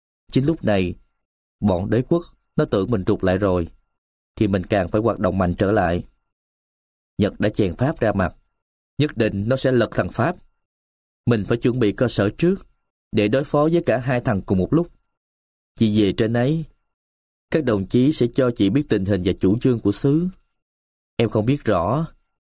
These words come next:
em chỉ nghe bàn loáng thoáng vậy thôi. Có lẽ rồi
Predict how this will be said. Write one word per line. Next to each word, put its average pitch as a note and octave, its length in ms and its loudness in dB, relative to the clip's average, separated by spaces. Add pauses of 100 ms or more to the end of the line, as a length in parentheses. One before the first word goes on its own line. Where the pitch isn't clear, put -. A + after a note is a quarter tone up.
(140)
em A#2+ 220 0
chỉ A#2+ 120 0
nghe A#2+ 200 2
bàn F#2 280 2
loáng A#2+ 240 0
thoáng D3+ 260 0
vậy F#2+ 120 2
thôi. A#2+ 300 2 (1000)
Có C#3 100 2
lẽ G#2 300 2
rồi F#2 440 2